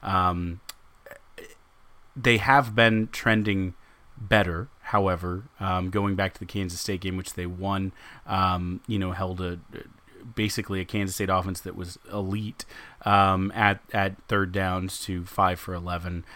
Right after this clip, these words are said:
um, against Iowa State, uh, three for fourteen. I mean, that, that's the reason when you look at why that,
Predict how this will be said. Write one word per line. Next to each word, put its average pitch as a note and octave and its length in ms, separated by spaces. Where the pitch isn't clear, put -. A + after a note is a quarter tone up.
um, F#2 240
against F2+ 320
Iowa F#2+ 360
State, F#2 420
uh, F#2 180
three A#2+ 200
for C#3 160
fourteen. A#2 760
I F#2+ 60
mean, G#2 160
that, A2 220
that's A#2+ 220
the A#2+ 100
reason A#2 240
when G#2 80
you G2+ 80
look G2+ 220
at A#2 100
why G2 220
that, F#2 240